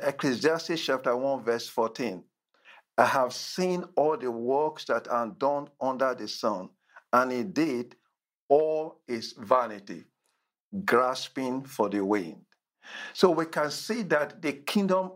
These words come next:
of this world is actually very, very temporary. It passes away.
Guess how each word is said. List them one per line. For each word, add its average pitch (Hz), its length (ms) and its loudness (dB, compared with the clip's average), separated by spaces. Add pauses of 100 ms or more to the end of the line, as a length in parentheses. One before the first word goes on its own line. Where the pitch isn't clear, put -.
of 143 240 -2
this 160 240 -2
world 135 440 0
is 139 200 -4 (120)
actually 156 400 2
very, 143 640 -2
very 135 440 -2
temporary. 113 640 -2
It 117 140 -8
passes 151 380 0
away. 113 340 0